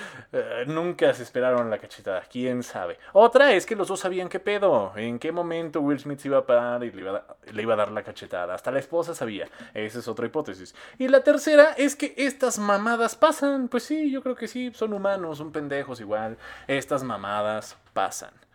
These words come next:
Y uno no sabe que cómo está la relación con la con la, <laughs> Will Smith y su esposa. Pero ya, ya, ya, ya escuchamos mucho de esa mamada. Ya, ya, ya.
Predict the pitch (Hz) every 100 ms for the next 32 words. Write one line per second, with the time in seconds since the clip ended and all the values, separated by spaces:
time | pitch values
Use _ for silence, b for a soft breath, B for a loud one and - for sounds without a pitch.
0 | b b b 135 147 139 160 165 156 143
1 | 143 139 147 151 - 110 101 - 117 107
2 | 117 107 98 92 - 117 107 98 87 76
3 | - B B B B - 127 113 107 101
4 | 117 165 147 139 135 139 131 117 101 -
5 | 101 - - 131 123 113 87 - 156 160
6 | 139 127 131 143 123 110 107 135 - 123
7 | - 104 87 95 87 82 80 85 - -
8 | - - B B B 113 117 101 87 85
9 | 80 80